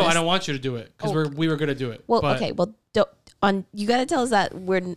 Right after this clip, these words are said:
Speaker 1: not to do
Speaker 2: I
Speaker 1: it.
Speaker 2: realized that as I was recording, I didn't say it. So we're switching, we're switching gears. Um, very easy switch, don't worry. I think s-, from now on, please do not, the day of recording, do not do the movie grid game.
Speaker 1: <laughs>
Speaker 2: Thank you so much.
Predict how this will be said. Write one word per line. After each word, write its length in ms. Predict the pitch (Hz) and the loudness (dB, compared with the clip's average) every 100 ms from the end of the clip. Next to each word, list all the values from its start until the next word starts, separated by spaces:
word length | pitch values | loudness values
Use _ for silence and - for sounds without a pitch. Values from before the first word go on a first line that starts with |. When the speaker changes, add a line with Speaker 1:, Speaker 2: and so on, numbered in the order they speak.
| - _ _ | -12 _ _
Speaker 1:
not 180 | 180 - | -10 -6
to 80 | |
do 160 | 202 160 | -4 2
Speaker 2:
I 60 | 175 | 4
Speaker 1:
it. 40 | 180 | 4
Speaker 2:
realized 320 | 196 208 202 | 6 6 4
that 100 | 208 | 4
as 220 | 180 180 | 4 4
I 100 | 180 | 4
was 120 | 175 | 4
recording, 400 | 156 - 165 156 | 0 0 0 2
I 80 | 143 | 2
didn't 140 | 139 131 | 0 -2
say 220 | 139 131 | -2 -2
it. 120 | 123 | -4
So 180 | - 170 | 0 2
we're 100 | 160 | 2
switching, 400 | 165 175 190 185 | 2 -2 0 -2
we're 120 | 170 | -2
switching 340 | 156 180 214 | -2 -2 -2
gears. 520 | 208 139 120 156 - - _ _ _ _ _ _ | -2 -2 -2 -6 -8 -14 _ _ _ _ _ _
Um, 640 | 151 151 147 147 147 151 151 - _ _ - _ _ _ _ _ _ _ _ _ 147 | 2 4 6 4 2 -2 -6 -12 _ _ -20 _ _ _ _ _ _ _ _ _ 0
very 220 | 156 160 | 2 4
easy 240 | 160 156 | 2 -2
switch, 400 | 156 - 147 151 | -4 0 0 0
don't 140 | - 151 | 0 2
worry. 260 | 143 143 | 2 2
I 140 | 156 160 | 0 -2
think 280 | 165 175 156 | -2 -4 -4
s-, 260 | - - - _ _ _ _ _ | -10 -10 -14 _ _ _ _ _
from 180 | 185 | -2
now 240 | 180 175 196 | 0 4 6
on, 280 | 165 160 190 | 6 4 0
please 320 | - 170 160 | -4 -4 -2
do 60 | |
not, 180 | 170 165 | -2 -2
the 60 | 151 | 0
day 140 | 156 | 0
of 80 | 160 | 0
recording, 400 | 156 170 160 160 | -2 -2 -2 -2
do 120 | 139 | -4
not 200 | 143 139 | -2 -2
do 140 | 139 143 | -2 -2
the 60 | |
movie 220 | 139 143 147 | 0 -2 -2
grid 200 | 165 165 | -2 -2
game. 280 | 185 240 - 214 - | -4 -4 -4 -4 -4
Speaker 1:
<laughs> 240 | _ _ | _ _
Speaker 2:
Thank 140 | 147 | -8
you 60 | 139 | -6
so 160 | 143 143 | -2 2
much. 380 | 160 214 - | 2 2 -2